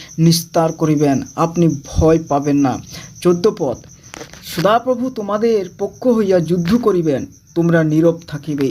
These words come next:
ঈশ্বরের বাক্য, ইসরায়েল জাতিকে মসি বলছেন, "সদাপ্রভু ঈশ্বর তোমাদের হইয়া যুদ্ধ করিবে,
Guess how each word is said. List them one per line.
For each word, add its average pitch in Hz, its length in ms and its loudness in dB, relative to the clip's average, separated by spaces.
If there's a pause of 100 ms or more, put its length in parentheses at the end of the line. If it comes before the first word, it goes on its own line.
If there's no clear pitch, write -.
(120)
ঈশ্বরের 233 420 -2
বাক্য, 151 540 -4 (480)
ইসরায়েল 226 480 0
জাতিকে 202 580 -4
মসি 185 380 0
বলছেন, 160 400 0
"সদাপ্রভু 233 880 -2 (360)
ঈশ্বর 175 640 0 (400)
তোমাদের 233 420 2
হইয়া 220 420 -2
যুদ্ধ 175 400 -8
করিবে, 165 480 -4